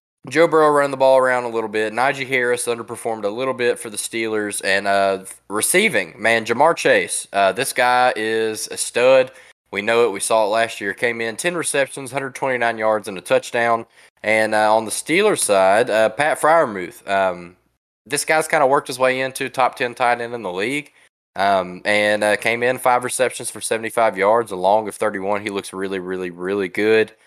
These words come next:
Um, George Pickens only records one catch in the game.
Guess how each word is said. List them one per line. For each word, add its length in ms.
Um, 440
George 300
Pickens 340
only 300
records 480
one 240
catch 320
in 60
the 80
game. 420